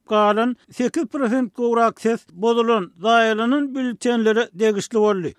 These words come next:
Aşgabatly synçynyň pikirçe, Türkmenistanyň we Özbegistanyň görkezleriň tapawudynyň arkasynda bir näçe sebäp bar.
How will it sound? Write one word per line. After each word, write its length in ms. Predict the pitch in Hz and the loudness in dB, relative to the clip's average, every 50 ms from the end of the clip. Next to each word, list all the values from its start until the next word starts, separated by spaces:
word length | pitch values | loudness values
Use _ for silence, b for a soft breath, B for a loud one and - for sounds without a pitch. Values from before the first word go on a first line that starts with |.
| _ _ | _ _
Aşgabatly 640 | 214 233 226 - - 247 240 233 226 226 - 320 302 | -4 -4 -4 -2 -2 0 2 2 2 2 0 -6 -8
synçynyň 520 | - 330 320 294 262 - 285 269 277 285 226 | -6 -4 -4 -4 -2 -2 -2 0 0 -2 -2
pikirçe, 500 | - 262 208 - 285 277 247 - 320 - | -4 -6 -6 -6 -6 -8 -6 -6 -6 -6
Türkmenistanyň 920 | - - 262 208 - 226 240 233 208 - - 233 226 220 220 220 214 220 214 - | -4 -4 -6 -6 -6 -6 -6 -6 -6 -4 -4 -2 -2 0 0 0 -2 -2 -2 -4
we 300 | 294 285 277 247 254 254 | -6 -6 -6 -6 -4 -4
Özbegistanyň 840 | 247 233 233 240 233 220 - - 233 226 233 220 220 220 214 226 - - | -4 -2 0 0 0 -2 -2 -4 -4 -4 -2 -2 -2 -2 -2 -4 -4 -6
görkezleriň 720 | 302 294 262 - - 269 269 233 262 240 247 247 254 233 | -8 -8 -6 -4 -4 -4 -4 -4 -2 0 0 0 0 -2
tapawudynyň 640 | - - 233 220 - 240 233 226 226 214 214 240 226 | -4 -4 -4 -4 -2 0 0 0 0 -2 -2 -2 -2
arkasynda 600 | 226 220 196 - 208 185 196 214 214 214 240 240 - _ _ | -2 -2 -2 -4 -4 -4 -2 -2 -2 -2 -2 -4 -8 _ _
bir 100 | 285 294 302 294 | -4 -2 0 2
näçe 380 | 277 269 247 - - 247 233 - - - | 2 2 0 0 -2 -4 -4 -4 -6 -2
sebäp 460 | - 233 214 220 220 214 - - _ | 0 2 2 4 2 2 0 -2 _
bar. 140 | 190 151 - | -8 -8 -8